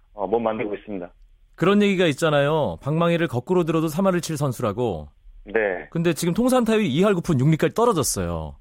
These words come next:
Speaker 1: 네.
Speaker 2: 근데 삼 할 다시, 어, 올라갈 수 있을까요?
Speaker 1: 글쎄요. 그 삼 할을
Speaker 2: <laughs>
Speaker 1: 올리려면 제가 삼 할 오 푼, 육 푼 정도로 한번 쳐야 되거든요.
Speaker 2: <laughs> 예.
Speaker 1: 근데 그게 가능할까라는 생각을 하는데,
Speaker 2: 예.
Speaker 1: 저,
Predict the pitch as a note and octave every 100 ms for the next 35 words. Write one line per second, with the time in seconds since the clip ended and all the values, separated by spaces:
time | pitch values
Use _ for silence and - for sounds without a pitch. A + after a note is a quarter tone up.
0 | - - - B2 A#2+ F2 - - - -
1 | D3+ - A#3 A3 D3+ F#2+ - - D3+ F3+
2 | B2 _ _ - _ _ - G2+ F#2+ F2+
3 | D#2 - - - C#3+ D#3 D3+ F3+ - -
4 | A2+ D3+ _ _ _ - - - - -
5 | A3+ - - F3+ G3+ G#3 - B3+ C#4+ C4+
6 | F3 G3+ G#3+ G#3+ G3+ G3 F#3 E3+ D3+ C#3
7 | - D#3 E3 - C#4 G3 D#3 - C#4+ C4+
8 | E3+ - B3 B3+ A#3+ G#3+ F3+ F#3 F#3+ -
9 | A#3+ B3 A#3+ C#3+ B2+ G3+ A3 - B2 F3
10 | B2+ D3 D#3 E3+ E3 F#3 - D#3+ F#3 A3+
11 | G#3 A#3+ - G3 F3+ D3+ C#3 A#2+ - -
12 | - D#3+ F3+ F3 G3+ G#3 G3 F#3+ F#3 F3+
13 | G3+ F#3 A#2+ A2+ B2+ G#2+ G2 G2+ F#3 G3+
14 | F#3+